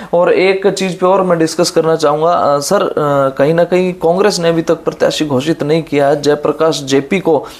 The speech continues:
जो वो final, बार बार final कर करके, final कर करके औपचारिक घोषणा में क्यों देरी हो रही है?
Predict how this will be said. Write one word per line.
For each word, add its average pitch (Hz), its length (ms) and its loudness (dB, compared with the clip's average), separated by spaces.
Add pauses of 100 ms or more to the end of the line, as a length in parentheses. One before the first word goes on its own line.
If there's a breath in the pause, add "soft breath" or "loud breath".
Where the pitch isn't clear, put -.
(160 loud breath)
जो 160 220 2
वो 165 120 2
final, 170 460 0
बार 156 400 0
बार 170 180 2
final 165 400 0
कर 160 180 2
करके, 160 360 0
final 156 300 0
कर 156 180 0
करके 151 320 0 (380 loud breath)
औपचारिक 190 480 0
घोषणा 185 480 0
में 185 260 0
क्यों 214 240 0
देरी 131 200 0
हो 117 100 0
रही 120 140 -4
है? 139 120 -10